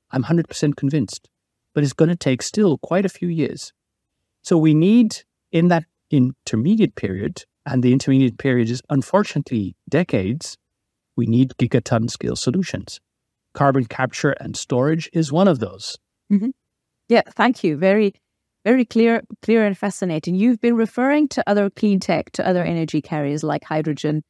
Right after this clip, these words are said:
Speaker 2: and electrolysis that enables the production of green hydrogen.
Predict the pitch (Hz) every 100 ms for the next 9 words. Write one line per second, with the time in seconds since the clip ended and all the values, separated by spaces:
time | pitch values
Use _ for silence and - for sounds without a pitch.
0 | _ _ - 160 151 - 165 160 - 160
1 | 160 156 156 156 156 - 147 160 147 -
2 | 151 - 156 156 156 151 151